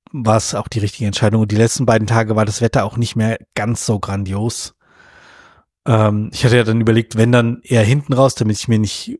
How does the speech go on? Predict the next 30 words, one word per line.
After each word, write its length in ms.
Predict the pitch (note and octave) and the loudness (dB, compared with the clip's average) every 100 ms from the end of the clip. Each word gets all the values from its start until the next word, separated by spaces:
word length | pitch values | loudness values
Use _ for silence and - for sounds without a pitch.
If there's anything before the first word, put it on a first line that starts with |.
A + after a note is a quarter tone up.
| _ | _
äh, 100 | - | -10
früh 260 | D3 - C#3+ | -8 2 2
schon 400 | - C3+ B2+ C3 - | 4 0 0 -4 -2
irgendwie 260 | B2+ A#2+ | 0 2
alles 280 | C3 B2 - | 0 -2 0
ruiniere. 400 | C3 C3 C3+ A#2+ _ - - - - - - _ _ | 2 4 4 0 _ -20 -20 -18 -18 -20 -20 _ _
Aber 240 | A2+ G2+ | 2 4
da 140 | G2 F#2+ | 2 2
war 100 | G2 | 2
das 220 | F#2+ - | 0 0
Wetter 200 | G2 G#2+ | 2 2
auch 60 | G2 | 2
nicht 180 | F#2+ | 0
mehr 120 | G#2 F#2 | -2 0
so 160 | F#2+ | 0
und 120 | F#2+ | -2
dann 240 | F#2+ G2+ G#2 | -4 -6 -8
hab 80 | - | -14
ich 60 | - | -16
auch 80 | - | -14
gesagt, 320 | - - - | -4 -4 -2
nee, 100 | C#2+ | -4
jetzt 180 | - - | -4 -6
mach 100 | - | -8
ich's 120 | - - | -8 -8
nicht. 340 | - - - - | -8 -10 -10 -6
Und 180 | - G#2+ | -4 -2
zwar 160 | - - | 0 0
halt 200 | - - | -2 -2
eh 220 | G2 | 0